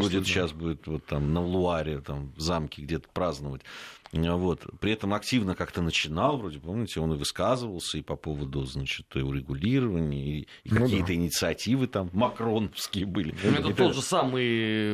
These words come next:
Speaker 3: м,
Speaker 1: куда?
Speaker 3: минский формат, просто названный план Макрона. Он
Speaker 1: Да.
Speaker 3: ро-, вот точно в такой же
Speaker 1: Куда
Speaker 3: последовательности
Speaker 1: всё
Speaker 3: был.
Speaker 1: девалось?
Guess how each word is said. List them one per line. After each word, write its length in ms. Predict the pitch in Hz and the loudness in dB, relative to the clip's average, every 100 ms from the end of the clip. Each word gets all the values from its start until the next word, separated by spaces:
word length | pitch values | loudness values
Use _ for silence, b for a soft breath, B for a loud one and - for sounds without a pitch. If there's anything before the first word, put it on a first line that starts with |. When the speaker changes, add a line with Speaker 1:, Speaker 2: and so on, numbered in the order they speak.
| 101 | 2
Speaker 3:
м, 100 | 107 | 4
Speaker 1:
куда? 80 | 113 | 6
Speaker 3:
минский 400 | 151 175 156 156 | 8 8 6 4
формат, 480 | - 165 180 233 233 | 2 2 4 2 2
просто 260 | 151 156 | -2 0
названный 440 | 143 180 156 139 131 | 2 2 2 2 2
план 300 | 135 147 139 | 2 2 0
Макрона. 480 | 139 - 147 85 87 | -2 0 2 2 2
Он 180 | 113 | 4
Speaker 1:
Да. 80 | 127 | 6
Speaker 3:
ро-, 140 | 151 156 | 4 4
вот 400 | 90 90 82 - | 4 4 2 -4
точно 320 | - 254 - 160 | 2 4 4 0
в 40 | |
такой 300 | - - 196 | -2 0 0
же 100 | 160 | 2
Speaker 1:
Куда 140 | 156 | 0
Speaker 3:
последовательности 640 | 156 156 127 107 120 101 98 | 2 4 4 6 6 4 4
Speaker 1:
всё 100 | 139 | 2
Speaker 3:
был. 40 | 135 | 4
Speaker 1:
девалось? 720 | 123 123 123 113 101 - | 4 4 4 2 0 -2